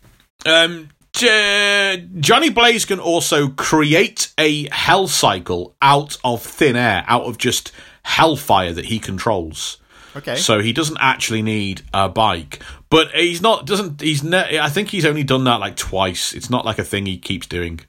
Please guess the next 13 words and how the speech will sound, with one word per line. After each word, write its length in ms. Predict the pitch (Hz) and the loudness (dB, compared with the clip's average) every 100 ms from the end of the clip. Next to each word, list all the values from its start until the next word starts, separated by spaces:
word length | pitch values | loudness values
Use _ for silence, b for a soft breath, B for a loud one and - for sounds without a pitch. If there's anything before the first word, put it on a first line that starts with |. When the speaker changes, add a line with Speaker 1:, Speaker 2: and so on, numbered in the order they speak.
| _ _ _ _ B B B B | _ _ _ _ B B B B
Speaker 1:
Um, 380 | - 92 90 90 | -4 -2 -2 -4
but 120 | 120 | -2
yes, 220 | 143 143 143 | 2 0 0
he 80 | |
could 240 | 107 120 - | -4 -4 -4
very 320 | 98 113 117 | 0 0 2
easily 220 | 110 110 | -2 -8
possess 360 | - 101 107 - | -8 -4 -2 -2
something 280 | - 107 104 | -6 -6 -6
like 120 | 104 | -4
that. 220 | 117 - | -4 -6
Speaker 2:
Okay, 240 | 233 180 135 135 | -4 -2 -2 -2
okay, 200 | 151 | -4